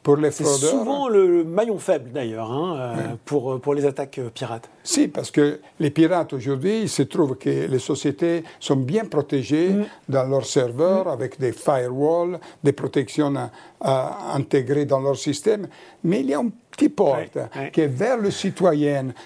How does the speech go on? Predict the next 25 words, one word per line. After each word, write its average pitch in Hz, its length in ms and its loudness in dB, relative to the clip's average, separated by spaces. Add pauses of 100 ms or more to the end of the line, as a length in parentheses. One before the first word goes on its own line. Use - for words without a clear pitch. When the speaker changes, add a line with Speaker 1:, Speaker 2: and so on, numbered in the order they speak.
(100)
Speaker 1:
de 147 100 4
leurs 202 260 2
produits 165 420 0
qui 147 100 -4
sont 165 160 -2
livrés 165 460 2
sous 160 180 -4
forme 202 400 0
d'application 147 800 -2
Speaker 2:
Oui. - 80 -6 (280)
Speaker 1:
qui 156 120 4
n'est 151 120 0
pas - 180 -2
protégée. 143 640 -4 (380)
Et 147 40 4
les, 143 280 2 (240)
les 139 180 2
hackers, 208 400 0
les 147 160 -2
pirates, 156 480 0
ils 131 180 0
essaient 175 320 2
de 139 180 0
rentrer 185 640 2
Speaker 2:
Oui. 117 80 -12